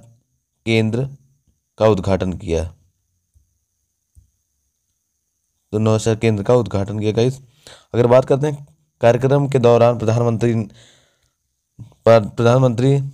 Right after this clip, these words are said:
छः जी, छः जी जिसे बोलते हैं फ़ाइव जी, सिक्स जी, अंग्रेजी में सिक्स जी विजन डॉक्यूमेंट का भी अनावरण किया है।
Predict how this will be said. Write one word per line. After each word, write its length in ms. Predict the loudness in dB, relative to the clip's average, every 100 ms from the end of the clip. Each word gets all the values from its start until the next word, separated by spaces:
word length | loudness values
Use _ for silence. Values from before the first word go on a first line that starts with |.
| -16 _ _ _ _ _ _
छः 200 | 0 2
जी, 320 | 4 2 0 -6 _ _ _ _ _ _ _ _ _ _ _ _ _ _ _ _ _ _ -10
छः 260 | 0 2
जी 400 | 2 0 -2 -6 -16 _ -12
जिसे 200 | -2 2
बोलते 260 | 2 2
हैं 80 | 2
फ़ाइव 220 | 4 2
जी, 140 | 2 -4
सिक्स 240 | -4 -4
जी, 160 | -2 -2
अंग्रेजी 760 | -6 -20 -20 _ -6 -2 0
में 60 | 0
सिक्स 240 | 0 -2
जी 320 | 0 0 0 -4 _ _ -16
विजन 600 | -4 0 2 2 0 -4 -16 _ _ _
डॉक्यूमेंट 600 | 2 2 2 2 2 0
का 220 | 4 4 4
भी 160 | 0
अनावरण 520 | -2 0 0 0 0
किया 280 | -4 -2 -2
है। 180 | -2 -8